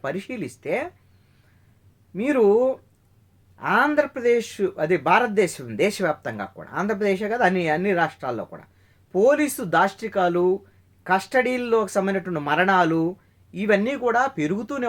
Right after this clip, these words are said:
వస్తున్నాయి కానీ తగ్గటం లేదు. రెండు వేల పదహారు నుంచి రెండు వేల ఇరవై ఒకటి మధ్యకాలంలో, ఇరవై రెండు మధ్యకాలంలో ఆరేళ్ల పాటు దేశవ్యాప్తంగా పోలీస్ జ్యుడిషియల్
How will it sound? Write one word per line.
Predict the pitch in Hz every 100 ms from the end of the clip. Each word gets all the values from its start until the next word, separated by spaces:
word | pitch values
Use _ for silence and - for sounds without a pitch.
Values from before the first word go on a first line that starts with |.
| 185
వస్తున్నాయి | - 185 170 165
కానీ | 170 294 -
తగ్గటం | - 147 151 139
లేదు. | 98 98 123 131 95 _ _ _ -
రెండు | 196 285 320
వేల | 320 302
పదహారు | 226 233 254 277 254
నుంచి | 233 269
రెండు | 214 220
వేల | 247 240 214
ఇరవై | 196 226 208
ఒకటి | 208 165
మధ్యకాలంలో, | 147 190 202 196 147 139 165 214
ఇరవై | 175 208 175
రెండు | 180 156
మధ్యకాలంలో | 151 180 143 107 104 131 254 - _ _ -
ఆరేళ్ల | 143 226 254 269 294 269
పాటు | 196 160 147 208
దేశవ్యాప్తంగా | 254 269 247 - 233 233 208 208
పోలీస్ | 240 262 277 - - _ _ - 135
జ్యుడిషియల్ | 220 277 311 285 277 294